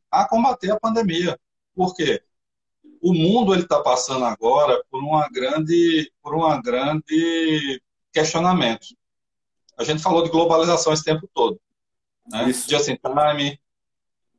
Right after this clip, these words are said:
Speaker 1: globalização, et cetera, et cetera. Só que a gente tá vendo, como você falou, a questão da politização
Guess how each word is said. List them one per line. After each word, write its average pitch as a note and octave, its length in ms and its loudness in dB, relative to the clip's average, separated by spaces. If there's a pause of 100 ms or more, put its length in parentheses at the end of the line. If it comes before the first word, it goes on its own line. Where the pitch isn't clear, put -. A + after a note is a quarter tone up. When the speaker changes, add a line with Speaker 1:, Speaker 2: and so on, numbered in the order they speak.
(400)
Speaker 1:
globalização, C#3 800 0
et C#3 120 -2
cetera, C3+ 280 -2
et - 80 -8
cetera. - 280 -4 (1700)
Só - 260 -2
que A3 80 0
a A3+ 40 2
gente B3 180 2
tá A#3 120 2
vendo, E3+ 300 0
como E3 140 0
você D3+ 260 0
falou, - 200 2
a - 60 0
questão E3+ 220 -6
da D#3+ 140 2
politização F3 960 -2